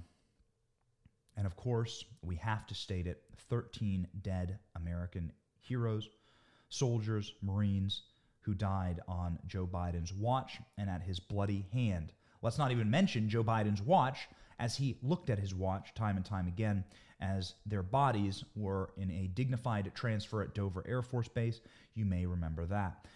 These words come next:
And you wonder why Joe Biden's slogging through the mid thirties, ten percent lower in approval rating than Donald Trump at this point in his presidency.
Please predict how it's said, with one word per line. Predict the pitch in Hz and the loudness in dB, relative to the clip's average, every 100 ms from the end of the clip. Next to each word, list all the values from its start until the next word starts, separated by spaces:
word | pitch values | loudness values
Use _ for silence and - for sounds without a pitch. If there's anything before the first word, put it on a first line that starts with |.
| - | -4
And | 117 | 2
you | 135 | 6
wonder | 135 185 233 | 6 6 6
why | 220 214 | 4 4
Joe | 214 | 6
Biden's | 170 180 196 214 214 208 | 6 6 6 6 6 4
slogging | - 160 160 170 190 180 | 2 6 6 6 6 4
through | - 170 165 | 4 4 4
the | 156 | 4
mid | 156 143 - | 4 2 2
thirties, | 170 180 208 214 | 4 4 0 0
ten | 156 156 | 0 2
percent | 170 - 156 120 | 0 2 2 4
lower | 143 156 190 214 214 - - _ | 6 6 6 2 -2 -12 -20 _
in | 143 | 2
approval | 143 - 180 185 190 | 4 6 4 6 2
rating | 196 202 220 214 - _ _ - | 2 2 0 -4 -14 _ _ 0
than | 120 131 143 - - | 4 4 2 -2 -2
Donald | 120 113 113 110 120 - _ _ _ | 2 4 4 0 -4 -14 _ _ _
Trump | - - 73 - _ _ _ - | -6 -6 -6 -12 _ _ _ -14
at | 87 | -10
this | 87 | -8
point | - 85 80 - | -8 -6 -6 -6
in | |
his | 80 | -8
presidency. | - 87 82 80 69 78 78 | -6 -6 -4 -4 -4 -6 -8